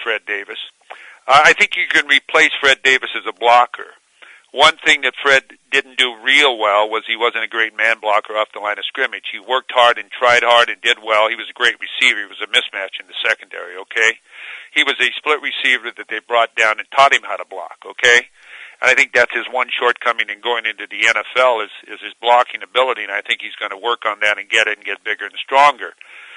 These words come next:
So, uh, I think you've gotta work on the blocking, plus you've gotta have that same threat that Fred Davis gave you. Will you have that same threat? No, absolutely not. I don't think these guys are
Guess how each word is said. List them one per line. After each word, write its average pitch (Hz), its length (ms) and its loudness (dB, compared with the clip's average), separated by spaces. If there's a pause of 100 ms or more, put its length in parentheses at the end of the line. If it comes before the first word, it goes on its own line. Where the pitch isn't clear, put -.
(380)
So, 156 400 6
uh, 139 260 6
I 147 180 4
think 202 220 0
you've 151 80 0
gotta 139 220 4
work 131 240 -2
on 117 100 -2
the 113 80 -6
blocking, 127 500 2
plus 127 220 -4
you've 117 140 -8
gotta 123 280 4
have 113 300 0
that 107 160 -4 (160)
same 135 240 2 (100)
threat 113 280 0
that 110 180 -14
Fred 110 220 -2
Davis 107 260 -6 (140)
gave 123 240 2
you. 95 100 -20
Will 117 160 -2
you 127 160 4
have 139 140 2
that 131 160 0 (120)
same 127 240 0
threat? 120 300 0
No, 90 180 -8
absolutely 107 460 -8
not. 90 300 -10
I 95 100 -8
don't 104 160 -16
think 107 180 -20
these 104 160 -18
guys 104 300 -4
are 101 80 -20